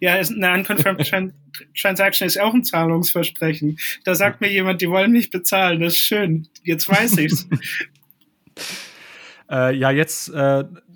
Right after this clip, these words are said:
Speaker 3: noch gar nicht so über Aktivierungsmechanismen, äh, et cetera, äh, g-, geredet, sondern, ähm, ich find persönlich einfach, dass,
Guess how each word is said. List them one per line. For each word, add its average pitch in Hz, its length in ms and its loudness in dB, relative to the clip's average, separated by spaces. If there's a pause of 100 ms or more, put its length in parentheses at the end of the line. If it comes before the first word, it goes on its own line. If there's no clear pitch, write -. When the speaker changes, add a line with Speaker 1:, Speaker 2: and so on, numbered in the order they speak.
(120)
Speaker 3:
noch 135 220 -4
gar 143 180 4
nicht 165 160 0
so 147 120 -4
über 135 360 0
Aktivierungsmechanismen, 139 1300 -4
äh, 123 240 -4
et - 140 -10
cetera, 127 380 2 (140)
äh, 120 440 -2
g-, 120 180 -8
geredet, 127 480 -2
sondern, 113 640 -4
ähm, 110 320 -8 (760)
ich 143 140 -4
find 147 180 -2
persönlich 131 540 0
einfach, 123 280 -6
dass, - 520 -8